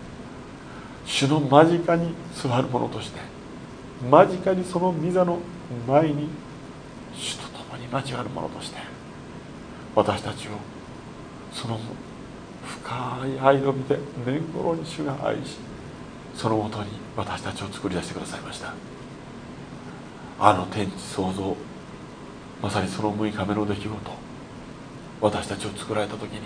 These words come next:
主はいかほどに愛し尽くしておられたのか。その全てを、あのエデンの園というその形の中に全てを収めてくださったのか。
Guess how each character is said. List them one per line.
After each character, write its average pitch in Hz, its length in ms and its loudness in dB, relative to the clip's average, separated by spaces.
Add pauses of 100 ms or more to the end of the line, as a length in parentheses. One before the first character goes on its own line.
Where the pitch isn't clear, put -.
(640)
主 - 280 -2
は 95 280 2 (580)
い 120 40 -6
か - 140 -4
ほ 98 160 -4
ど 95 120 -6
に 98 220 -6 (1160)
愛 90 200 2
し - 220 0
尽 - 100 -8
く - 80 -6
し - 80 -4
て - 80 -8
お 104 100 -2
ら 101 140 2
れ - 80 -2
た - 140 -2
の - 60 -4
か。 - 340 -2 (1400)
そ - 140 4
の 98 100 4
全 104 340 2
て 107 140 0
を、 101 240 2 (680)
あ 110 120 8
の 110 180 6
エ 120 200 2
デ 143 140 10
ン 139 60 2
の 131 120 2
園 127 220 0
と 123 140 0
い 110 240 2
う 127 60 2 (220)
そ 117 80 2
の 104 80 0
形 - 320 -2
の 101 100 -2
中 101 220 -2
に 98 80 -6 (800)
全 92 260 -4
て 98 120 0
を 90 100 2
収 - 160 -4
め 92 60 -6
て - 100 -6
く 95 80 -6
だ - 80 -6
さ - 100 -2
っ - 60 -6
た - 140 -8
の - 80 -6
か。 - 240 -6